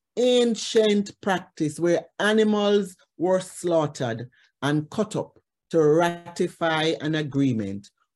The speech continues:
or to seal the promise made. So it,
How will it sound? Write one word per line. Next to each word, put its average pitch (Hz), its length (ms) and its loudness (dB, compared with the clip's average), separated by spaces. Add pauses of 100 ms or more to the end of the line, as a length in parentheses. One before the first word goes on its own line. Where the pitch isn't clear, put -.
or 151 200 2
to 151 160 -4
seal 185 720 -2
the 151 120 -4
promise 117 640 -6 (140)
made. 117 460 -6 (1600)
So 226 320 4
it, 214 220 -2